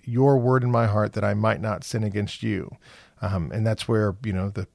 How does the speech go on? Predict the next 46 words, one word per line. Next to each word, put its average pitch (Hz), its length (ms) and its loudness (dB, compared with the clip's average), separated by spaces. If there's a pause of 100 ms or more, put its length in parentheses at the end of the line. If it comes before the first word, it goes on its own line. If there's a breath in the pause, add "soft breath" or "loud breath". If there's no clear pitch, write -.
(120)
the 120 120 -8
concept, 117 640 -2 (140)
uh, 98 220 -2
in 110 140 0
my 107 200 2
Bible, 107 360 2
it 110 100 -4
says 107 240 -2
this, 107 220 -2
it 107 100 -8
says, 101 220 -2
"This 110 160 0
book - 240 -4
will 110 80 -4
keep 117 240 -4
you 117 80 0
from 113 180 -4
sin, 151 320 2
and 110 160 0
sin 123 260 0
will 107 80 0
keep - 240 -6
you 104 80 -4
from 101 220 -2
this 101 140 -2
book." - 320 -12 (500 loud breath)
Uh, 95 240 -2
and 107 120 -4
so, 101 360 -2
again, 104 400 0
going 107 240 -2
back 101 240 -2
to 101 100 -4
memorization 104 600 -2
and 104 160 -2
meditation, 101 600 -4
super 110 300 -8
important. 101 540 -4 (420 loud breath)
Um, 110 280 2
but 120 120 2
again, 117 300 4
uh, 104 340 -2
he 113 140 -2
goes 117 180 2
on, 107 400 0
uh, 95 260 -6